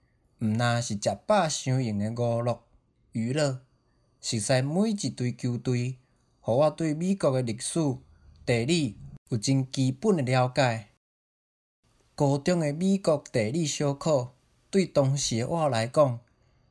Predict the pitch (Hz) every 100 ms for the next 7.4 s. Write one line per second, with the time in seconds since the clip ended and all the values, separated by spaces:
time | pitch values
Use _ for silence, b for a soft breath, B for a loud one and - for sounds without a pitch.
0 | - 127 160 147 147 131 104 - 220 175
1 | 156 185 143 127 123 147 143 147 - _
2 | _ - 117 113 117 117 113 113 117 110
3 | 117 123 127 131 _ _ _ _ _ _
4 | _ _ _ _ _ _ _ _ _ _
5 | _ _ - 156 127 110 - 202 165 -
6 | 147 143 143 139 127 120 110 110 107 120
7 | - 180 147 120